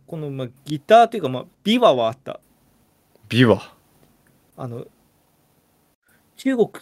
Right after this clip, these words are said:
Speaker 1: と隣接してるんですよ、ベトナムって。
Speaker 2: うんうん。
Speaker 1: だから、ちょっと中国由来っぽい楽器も結構あったりはしたんだけど。
Speaker 2: あ、へえ。
Speaker 1: まあ、そのギターに関してはなかった。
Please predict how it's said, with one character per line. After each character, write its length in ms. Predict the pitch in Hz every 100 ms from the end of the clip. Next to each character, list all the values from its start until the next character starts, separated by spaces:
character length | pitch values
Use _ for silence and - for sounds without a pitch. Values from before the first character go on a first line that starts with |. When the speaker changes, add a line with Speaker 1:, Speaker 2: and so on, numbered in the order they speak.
| _
Speaker 1:
と 300 | 180 147 127
隣 420 | 127 202 165 190
接 240 | 196 202 -
し 60 |
て 80 | -
る 60 | 190
ん 20 |
で 40 |
す 40 | 147
よ、 40 |
ベ 100 | 107
ト 100 | 127
ナ 60 | 117
ム 80 | 113
っ 20 |
て。 280 | - - - _ _ _
Speaker 2:
う 60 | 143
ん 20 |
う 40 | 147 117 107 87
ん。 180 | 80 117 _ -
Speaker 1:
だ 140 | 170
か 80 | 165
ら、 160 | 123 - - _ - - -
ち 80 | 196
ょ 40 |
っ 20 |
と 100 | 170
中 200 | - 208 220
国 140 | 202
由 80 | 180
来 120 | 190 196
っ 20 |
ぽ 140 | -
い 60 | 190
楽 140 | 143
器 80 | 139
も 80 | 127
結 140 | 143
構 100 | 139 135
あ 20 |
っ 40 |
た 140 | 135 120
り 100 | 113
は 80 |
し 100 | 104
た 140 | - 123
ん 40 |
だ 120 | 107
け 80 | 104
ど。 280 | 104 117 -
Speaker 2:
あ、 60 | 147 _
へ 540 | 107 104 101 101 98 95
え。 120 | 95 _ _ _ _ _ _ _ _ _ _ _ _ _ _ _ _ _ _ _ _ _ _ _ _ 415 440
Speaker 1:
ま 140 | 175
あ、 80 | 139
そ 80 | 139
の 60 | 131
ギ 160 | 147
タ 260 | 139 - 160
ー 40 |
に 100 | 156
関 180 | 156 160
し 80 | 147
て 80 | 131
は 40 |
な 100 | 123
か 100 | 127
っ 40 | 110
た。 180 | -